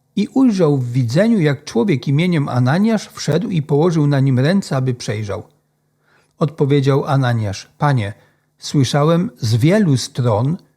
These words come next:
jak dużo złego wyrządził ten człowiek świętym Twoim w Jerozolimie.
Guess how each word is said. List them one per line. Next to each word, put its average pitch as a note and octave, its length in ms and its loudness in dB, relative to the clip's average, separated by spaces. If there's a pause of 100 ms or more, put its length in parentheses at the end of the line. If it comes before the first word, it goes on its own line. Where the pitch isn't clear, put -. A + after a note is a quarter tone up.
(280)
jak C3+ 200 2
dużo D#3 380 2
złego E3 440 2
wyrządził D#3+ 540 0
ten E3+ 260 -2
człowiek F3+ 440 -2
świętym D3+ 560 -2
Twoim D3+ 440 0
w C#3 40 -2
Jerozolimie. C#3+ 720 0